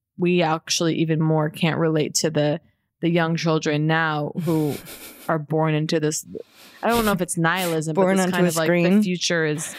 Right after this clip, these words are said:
Speaker 1: is, yeah, is, is, like, this tattered <laughs> rag.
Speaker 2: <laughs>
Speaker 1: And so there's this, like,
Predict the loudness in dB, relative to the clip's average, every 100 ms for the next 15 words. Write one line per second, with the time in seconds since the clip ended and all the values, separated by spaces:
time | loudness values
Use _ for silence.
0 | -16 -14 -4 -4 -2 0 0 0 -4 -4
1 | -2 -2 0 -2 -2 -4 -4 -2 -2 -2
2 | -2 0 0 0 0 0 -2 -2 0 0
3 | 0 0 0 -2 -4 -2 -2 0 -2 -2
4 | -8 -10 -6 -6 -6 -6 0 0 2 0
5 | 0 -4 -8 -12 _ _ _ _ -6 -4
6 | -2 -2 -4